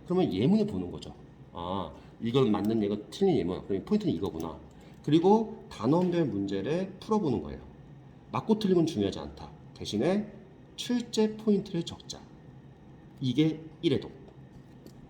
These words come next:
하고 딱 끝났어요. 그러면 이 회독 때는 진도 베이스 체크 일을 이제 계속 반복해서 복습하는 거예요.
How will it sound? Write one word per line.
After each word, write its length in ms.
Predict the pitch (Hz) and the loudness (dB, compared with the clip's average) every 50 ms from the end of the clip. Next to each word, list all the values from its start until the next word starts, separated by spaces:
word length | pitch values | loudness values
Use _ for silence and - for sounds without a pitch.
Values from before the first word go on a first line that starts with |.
| - - - | -20 -14 -12
하고 160 | - 123 127 | -10 -10 -8
딱 120 | 139 151 - | -10 -8 -2
끝났어요. 500 | 196 202 180 - - 90 82 113 156 170 - - - - - - - - - - - - - | -2 0 0 0 -2 -4 -4 -4 -6 -8 -10 -14 -18 -20 -20 -20 -20 -20 -20 -20 -20 -6 2
그러면 220 | - 165 165 - 131 | 4 6 6 6 6
이 100 | 135 185 | 6 4
회독 160 | 220 214 - | 4 4 4
때는 360 | 185 170 202 190 117 82 - - - - - - - - - | 2 2 4 4 2 0 -2 -8 -16 -20 -20 -20 -20 -14 -10
진도 240 | - - 151 202 | -8 -4 0 2
베이스 160 | 202 220 214 214 | 4 4 4 2
체크 180 | 214 - 202 | 0 -2 0
일을 600 | 165 - 196 196 196 180 165 175 143 90 76 76 80 | 0 0 0 0 0 0 0 -2 -2 -2 -4 -4 -4
이제 180 | 117 120 120 - | -4 -4 -4 -6
계속 240 | - 123 123 143 147 | -8 -6 -6 -6 -4
반복해서 500 | - 120 127 123 - 131 - 123 90 - - - | -4 -4 -4 -4 -4 -6 -6 -6 -6 -8 -12 -12
복습하는 440 | - 139 - - - 165 175 170 143 | -12 -12 -12 -8 -4 -2 -2 -2 -2
거예요. 200 | 90 80 78 73 | -4 -6 -10 -12